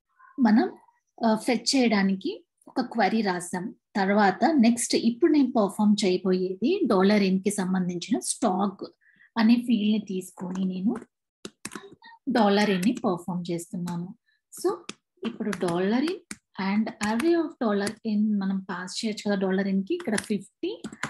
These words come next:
and then ట్వంటీ ఇలా పాస్ చేస్తున్నాం. ఓకే, ఇప్పుడు మనం పాస్ చేయగానే మనకు టూ రికార్డ్స్ వచ్చేసాయి. In case ఇప్పుడు మనం ఈ, ఇదొక్కటి మనం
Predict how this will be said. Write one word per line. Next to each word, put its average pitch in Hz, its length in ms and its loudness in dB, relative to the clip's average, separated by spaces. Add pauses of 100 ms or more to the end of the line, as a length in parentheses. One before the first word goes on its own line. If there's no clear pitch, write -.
(160)
and 190 220 2
then 302 220 0
ట్వంటీ 190 460 -6 (300)
ఇలా 220 320 2
పాస్ 185 340 -2
చేస్తున్నాం. 180 640 -6
ఓకే, 175 260 -4 (560)
ఇప్పుడు 269 220 -2
మనం 302 260 2
పాస్ 220 320 0
చేయగానే 220 440 4
మనకు 208 340 4
టూ 214 240 0
రికార్డ్స్ 190 480 0
వచ్చేసాయి. 180 560 -6 (640)
In 302 280 6
case 196 360 2 (160)
ఇప్పుడు 233 320 2
మనం 196 280 4 (1500)
ఈ, 233 140 8 (340)
ఇదొక్కటి 277 500 4
మనం 262 240 8